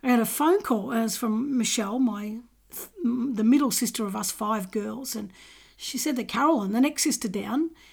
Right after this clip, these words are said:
had been diagnosed with cancer. And, you know, immediately, oh, this is how humans have got such a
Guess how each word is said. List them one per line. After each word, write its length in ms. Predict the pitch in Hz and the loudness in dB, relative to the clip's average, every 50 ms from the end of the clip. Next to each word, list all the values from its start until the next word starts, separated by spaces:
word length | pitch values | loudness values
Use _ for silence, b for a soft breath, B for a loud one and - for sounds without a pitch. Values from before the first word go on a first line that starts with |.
| b b b b b | b b b b b
had 120 | - 277 | -2 2
been 220 | 220 277 269 254 240 | 6 6 6 6 6
diagnosed 580 | 247 226 220 220 220 208 214 208 202 202 196 | 4 2 0 0 -2 -2 -2 -4 -4 -6 -6
with 80 | 214 185 | -8 -6
cancer. 460 | - - 277 285 302 285 - - 220 | -4 -2 0 0 0 0 -2 -2 0
And, 120 | 214 247 277 | 2 2 4
you 80 | 320 | 4
know, 180 | 330 339 330 339 | 4 2 2 0
immediately, 1040 | 370 - 294 311 330 427 480 508 554 539 508 494 466 403 262 269 262 247 247 262 - - - _ _ _ - | -2 0 2 4 4 4 4 2 0 0 -2 0 4 4 6 6 8 6 4 2 0 -4 -12 _ _ _ -10
oh, 300 | 415 - - 392 415 277 | -10 -8 -8 -8 -2 0
this 180 | 349 330 - | 0 2 2
is 140 | 381 330 302 | 0 0 0
how 220 | 311 339 311 277 | 2 2 2 2
humans 440 | 240 233 269 277 285 277 269 262 233 | 2 2 4 6 6 6 6 6 4
have 120 | 240 214 185 | 2 -2 -4
got 200 | 247 247 - - | -6 -6 -6 -4
such 340 | - 254 247 247 - - | -4 -4 -4 -4 -4 -4
a 200 | 247 226 226 214 | -2 -2 -2 -4